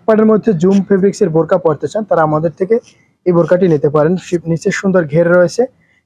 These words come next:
এবং কোমরে ফিতা দেওয়া থাকবে, ফিতা দিয়ে বডির সাথে অ্যাডজাস্ট করে নিতে পারবেন। বোরকাটির হাতার স্লিপটিও একদম অসাধারণ থাকবে। যারা সিম্পলের ভিতরে একটু গর্জিয়াস, আনকমন জুম ফেব্রিক্সের বোরকা পরতে চান, তারা আমাদের থেকে এই বোরকাটি নিতে পারেন। বোরকাটি দেখতে পাচ্ছেন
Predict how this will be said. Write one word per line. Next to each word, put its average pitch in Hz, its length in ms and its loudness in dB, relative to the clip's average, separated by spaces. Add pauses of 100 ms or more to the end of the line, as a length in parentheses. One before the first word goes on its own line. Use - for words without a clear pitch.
এবং 151 220 0 (180)
কোমরে 185 320 0
ফিতা 208 280 -2
দেওয়া 208 160 2
থাকবে, 208 260 0
ফিতা 180 260 0
দিয়ে 190 180 2
বডির 165 280 2
সাথে 180 160 0
অ্যাডজাস্ট 156 420 0
করে 165 160 0
নিতে 147 220 -2
পারবেন। 151 320 0 (400)
বোরকাটির 156 320 0
হাতার 156 260 0
স্লিপটিও 190 460 -2
একদম 180 260 2
অসাধারণ 147 480 0
থাকবে। 135 280 -4
যারা 147 200 -2
সিম্পলের 202 500 -2
ভিতরে 214 280 2 (420)
একটু 175 200 -2
গর্জিয়াস, 170 560 2
আনকমন 180 560 0 (480)
জুম 170 180 0
ফেব্রিক্সের 180 460 0
বোরকা 160 300 0
পরতে 147 320 -2
চান, 196 140 -2
তারা 165 180 0
আমাদের 151 360 2
থেকে 180 160 -6
এই 170 160 -2
বোরকাটি 143 360 -2
নিতে 131 200 -4
পারেন। 131 220 -2
বোরকাটি 165 360 -6
দেখতে 170 240 -6
পাচ্ছেন 180 260 -2